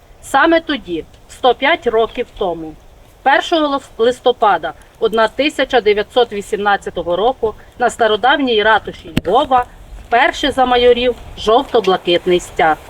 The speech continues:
І після шести століть іноземного поневолення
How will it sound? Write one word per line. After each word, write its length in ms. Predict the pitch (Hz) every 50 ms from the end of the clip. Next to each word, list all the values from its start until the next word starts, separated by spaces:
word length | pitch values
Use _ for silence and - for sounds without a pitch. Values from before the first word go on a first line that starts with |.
| - - - - - - -
І 100 | - -
після 360 | - 254 254 - - 254 220
шести 460 | - - - 214 - - - 311 339
століть 680 | 311 - - - 302 277 240 214 202 185 170 - - - - - - - -
іноземного 680 | 233 202 202 196 180 208 247 247 226 226 208 190 202
поневолення 840 | 196 - 190 180 180 175 160 185 220 254 277 262 240 233 233 233 226